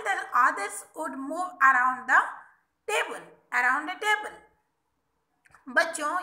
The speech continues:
यहाँ पे देखिए, पांच बच्चे एक game खेल रहे हैं, एक खेल खेल रहे हैं। वो कुछ इस तरह का है। यहाँ Tinko नाम के एक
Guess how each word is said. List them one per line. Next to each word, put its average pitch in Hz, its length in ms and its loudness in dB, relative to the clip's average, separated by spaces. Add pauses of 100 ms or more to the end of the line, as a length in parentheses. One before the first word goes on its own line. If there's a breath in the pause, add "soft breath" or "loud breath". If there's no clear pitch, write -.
यहाँ 254 200 0
पे 330 120 -6
देखिए, 415 320 -8 (580 soft breath)
पांच 453 380 10
बच्चे 415 320 -4 (300)
एक 392 200 -6 (220)
game 392 320 -4
खेल 294 260 -6
रहे 254 140 -2
हैं, 320 180 -4 (240)
एक 320 240 -16
खेल 381 360 -4
खेल 240 220 -12
रहे 254 180 -4
हैं। 392 120 -6 (420 soft breath)
वो 427 100 2
कुछ 480 260 2
इस - 220 -6
तरह 370 240 6
का 370 160 4
है। 254 220 0 (1120)
यहाँ 392 340 6
Tinko 415 360 0
नाम 440 240 8
के 453 240 0
एक 440 300 -2